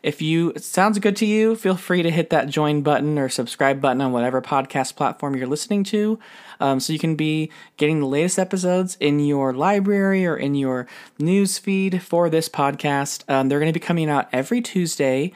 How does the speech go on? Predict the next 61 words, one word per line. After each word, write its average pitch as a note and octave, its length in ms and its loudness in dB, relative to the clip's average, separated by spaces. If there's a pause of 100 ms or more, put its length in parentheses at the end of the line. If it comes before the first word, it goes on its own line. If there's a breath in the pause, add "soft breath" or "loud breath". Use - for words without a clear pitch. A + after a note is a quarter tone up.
(340 loud breath)
and C#3 160 2
I'm C#3 80 0
so G#3+ 220 -2
glad A#3 240 0
that F#3+ 100 0
I F3 80 2
moved E3+ 240 0
it E3 60 -6
to E3+ 100 -4
Tuesday D#3 380 0
this D#3+ 240 0
week D3 180 -2
because D3+ 320 -2
there C#3+ 100 -2
was C#3 140 -4
some D3+ 100 -6
additional E3+ 380 0
news D#3 240 -2
that - 160 -4
dropped B2 260 -2
today D#3 380 0 (400 loud breath)
that C#3+ 240 2
made D3+ 220 0
me F3+ 120 2
have F3+ 160 0
to E3+ 100 -4
re-record E3 500 0
this D3+ 200 -2
intro, B2 500 -2 (260 loud breath)
um, C#3 240 2
and C3 140 0
add C3+ 180 4
it C3 80 -2
in C3 160 0
because C3 640 0
it's C3+ 240 -4
gonna C#3+ 180 0
be, C#3 480 0
um, B2+ 500 -2 (280)
a, C#3 180 2
a D3 80 0
news D3+ 240 2
that C#3+ 140 2
a - 20 0
lot C3+ 160 2
of D#3+ 80 0
people E3+ 160 0
are E3 80 0
gonna D#3 140 0
wanna C#3 180 -2
know. A2+ 400 -2 (300 loud breath)
So D3 260 2
I'm D#3+ 140 4
gonna E3+ 160 4
put F3 160 0
that D#3+ 180 4
in D#3 120 0
here D#3 180 0
as C#3 120 0
well, D3 280 2
but C#3+ 320 0